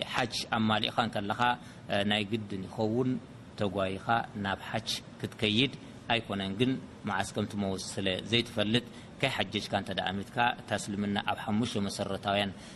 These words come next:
እ፣ ተመስሪታ ከተብቅዕ ንስኻ ብኣርባዕተ መሰረታት ኢኻ ናብ ረቢ ስብሓነሁ ወተዓላ ተቐርብ ዘለኻ። እዚ ኸኣ ቀይናን እምነት ቀይናን እስልምና ሒዝካ ናብ ረቢ ስብሓነሁ ወተዓላ ከም ዘቐረብካ ጥራይ እዩ ክትርዳእ ዝግባእ።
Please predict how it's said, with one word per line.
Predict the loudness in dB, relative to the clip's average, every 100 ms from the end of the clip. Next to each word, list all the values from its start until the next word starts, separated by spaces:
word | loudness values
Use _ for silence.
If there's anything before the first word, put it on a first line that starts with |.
| -4
እ፣ | 2 4 6 4 4 0 -8 -6
ተመስሪታ | 0 4 4 2 0 2 2
ከተብቅዕ | 2 2 2 2 2 0 0
ንስኻ | -4 -2 2 4 2 -2 -8
ብኣርባዕተ | 0 2 4 2 2 -2
መሰረታት | 0 -2 -2 -2 -4
ኢኻ | -2 0 0
ናብ | 0 0
ረቢ | 0 -2
ስብሓነሁ | -6 -2 0 0 0
ወተዓላ | 0 0 2 2
ተቐርብ | 0 2 2 2
ዘለኻ። | 2 2 2 0 -2 -8
እዚ | -2 -2
ኸኣ | 2 4 4 2 0 -16 -14 -4
ቀይናን | 0 2 2 0 0
እምነት | -2 -2 -2 -4 -12 -12
ቀይናን | -2 2 2 2
እስልምና | 0 -4 -2 -2 -2
ሒዝካ | -2 -2 2 2 0 -8
ናብ | 0 2
ረቢ | 2 -2
ስብሓነሁ | -4 -4 -2 -2
ወተዓላ | 0 0 0 0
ከም | 0 0
ዘቐረብካ | 0 0 0 -2
ጥራይ | 0 2 2
እዩ | 0 -6 -12 -10
ክትርዳእ | -6 -4 -2 0 -2 -2
ዝግባእ። | 0 2 2